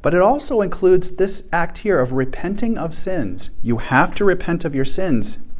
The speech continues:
for salvation to be considered for you. We'll talk about what repenting is in a minute.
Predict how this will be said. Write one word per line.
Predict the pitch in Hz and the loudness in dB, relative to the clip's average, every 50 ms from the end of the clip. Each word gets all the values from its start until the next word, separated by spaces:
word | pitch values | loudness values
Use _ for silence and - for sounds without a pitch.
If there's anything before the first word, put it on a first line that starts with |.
| - - - - - - - | -6 -10 -14 -14 -12 -12 -6
for | - 139 | -4 -4
salvation | 131 - 151 127 120 120 117 123 123 - - 123 120 127 131 - - - - - | -2 -2 -2 -2 0 0 0 -2 -2 -2 -2 -2 -2 -2 -4 -8 -12 -8 -8 -4
to | - 156 135 | -4 -2 -2
be | 127 120 | 0 0
considered | - - 147 - - 220 202 180 - - | 0 0 0 2 2 2 2 2 0 0
for | - - - - | 0 -4 -6 -4
you. | - - - - - - - - - - - - - - - - - - - - - - - - - - - - - - - - - - | -4 -6 -2 -2 0 0 2 0 0 -2 -4 -6 -6 -6 -4 -6 -6 -8 -8 -10 -10 -6 -4 -6 -6 -2 0 2 2 2 0 0 -4 0
We'll | - 147 | 2 4
talk | 147 160 156 - | 4 4 4 4
about | 151 143 - - | 2 2 2 0
what | 127 101 - | 0 -2 0
repenting | 120 - - - 120 101 120 120 | 2 4 4 4 4 4 4 4
is | 120 117 120 | 4 4 2
in | 110 101 | 0 -2
a | |
minute. | 107 117 110 104 98 - - | -2 -2 -2 -4 -4 -6 -8